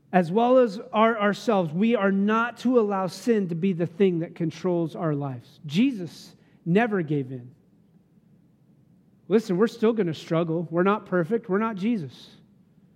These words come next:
The Bible's very clear that he who claims to be without sin is a liar and the truth is not in him.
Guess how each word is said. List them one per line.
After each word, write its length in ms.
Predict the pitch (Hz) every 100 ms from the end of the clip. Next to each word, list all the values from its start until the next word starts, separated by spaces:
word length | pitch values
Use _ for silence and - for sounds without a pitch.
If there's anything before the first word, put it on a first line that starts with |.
| _ _ _ _ _ _ _ _ _ _ _ _ _ _
The 60 | 147
Bible's 300 | 175 196 190
very 200 | 196 202
clear 280 | 202 202 214
that 140 | 175
he 240 | 196 220
who 160 | 214 202
claims 400 | 196 202 208 185
to 80 | 180
be 140 | 202
without 360 | 202 190 196 208
sin 240 | - 202
is 120 | 202
a 40 | 185
liar 380 | 190 190 180 165
and 100 | 160
the 60 |
truth 300 | 151 185 170
is 100 | 170
not 200 | 160 156
in 140 | 151 143
him. 200 | 127